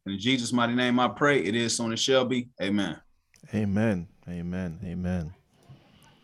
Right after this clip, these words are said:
Speaker 1: My
Speaker 2: I
Speaker 1: man
Speaker 2: like that.
Speaker 1: Sam in the building. How's everything going for you?
Speaker 2: Everything's well today, Lamont. Uh, we're just grateful, thankful.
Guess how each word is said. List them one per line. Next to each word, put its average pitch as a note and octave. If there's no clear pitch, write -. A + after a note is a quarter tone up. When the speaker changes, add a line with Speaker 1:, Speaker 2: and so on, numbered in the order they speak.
Speaker 1:
My A2
Speaker 2:
I -
Speaker 1:
man A#2+
Speaker 2:
like A2
that. -
Speaker 1:
Sam D3+
in A#2+
the A2
building. A2
How's D3+
everything D3
going D3+
for D3
you? C#3
Speaker 2:
Everything's C#3+
well D3
today, C#3+
Lamont. D3
Uh, A2+
we're A2+
just A2
grateful, C3
thankful. C3